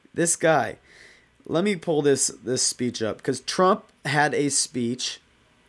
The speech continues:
and one, one of my favorite lines, he spoke in North Carolina, I believe it was, and he said, one, he said, "We're gonna take back the Senate, we're gonna take back the House, we're gonna take back the White House, and sooner than you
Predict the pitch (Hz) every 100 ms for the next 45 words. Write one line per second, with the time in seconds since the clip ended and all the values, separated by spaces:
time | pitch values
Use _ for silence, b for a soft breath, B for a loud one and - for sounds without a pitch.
0 | _ _ - 143 139 - 196 202 185 196
1 | 180 170 175 160 160 143 127 139 - -
2 | b b b b 139 135 - 175 175 170
3 | 160 160 156 156 147 143 135 120 127 123
4 | 113 113 120 123 139 - 139 110 B B
5 | B B 156 202 190 185 143 175 185 170
6 | 190 175 175 165 156 143 - 170 170 113
7 | 143 139 127 175 175 165 165 160 - _
8 | _ 196 135 147 160 160 - 135 143 139
9 | 127 180 196 190 - 165 156 160 - _
10 | b b _ _ - 143 147 175 180 156
11 | 117 - - - - b b b b -
12 | 139 120 - 180 190 196 196 190 b b
13 | b - 120 139 160 160 160 156 147